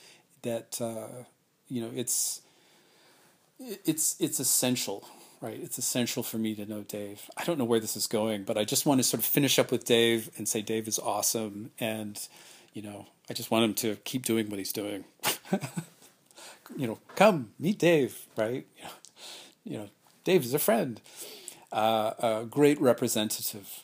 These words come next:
of, of the faith. All right. The, uh, the elders in the church have, um, dubbed themselves the Amazing Greys.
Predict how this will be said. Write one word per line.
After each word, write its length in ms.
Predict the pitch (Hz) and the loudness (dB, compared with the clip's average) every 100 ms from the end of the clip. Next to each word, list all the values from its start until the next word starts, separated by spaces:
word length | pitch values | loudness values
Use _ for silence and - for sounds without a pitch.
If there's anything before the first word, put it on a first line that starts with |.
| _ | _
of, 260 | 113 101 - | -4 -4 -4
of 240 | 160 107 - | -4 -4 -8
the 60 | |
faith. 480 | - 101 - - - - _ _ _ _ _ _ _ _ - - - _ | -10 -10 -10 -14 -20 -20 _ _ _ _ _ _ _ _ -8 -4 -4 _
All 120 | 98 101 | -10 -6
right. 440 | 107 - - - - _ _ _ _ _ _ _ _ - - - - - - _ _ _ _ _ - - | -6 -8 -12 -12 -14 _ _ _ _ _ _ _ _ -20 -20 -16 -16 -16 -20 _ _ _ _ _ -20 -10
The, 480 | 151 131 143 139 151 - - - | -6 4 6 6 2 -6 -16 -8
uh, 340 | 127 127 117 - - - | -2 0 0 -4 -12 -10
the 340 | 127 143 147 | -4 -2 2
elders 800 | 156 185 170 131 104 - - - - _ | 6 6 6 4 4 0 0 -2 -10 _
in 220 | 131 120 | 0 2
the 100 | 113 | 2
church 600 | 110 - 104 - - - - - - - 117 | -2 -4 -4 -6 -8 -10 -14 -20 -12 -6 -2
have, 560 | 113 107 - - - - 117 | -2 -4 -8 -10 -12 -16 -12
um, 320 | 107 107 107 _ _ _ _ _ - - | -10 -10 -14 _ _ _ _ _ -18 -6
dubbed 240 | 123 110 107 | -2 0 -2
themselves 540 | 104 - 107 104 - - - - | -4 -2 -2 -2 -6 -12 -20 -6
the 140 | 117 | 0
Amazing 600 | 117 113 120 117 120 113 110 _ 117 | 2 4 4 4 2 0 -4 _ -14
Greys. 920 | - 110 110 107 98 - 107 - | -4 0 0 0 -6 -12 -6 -4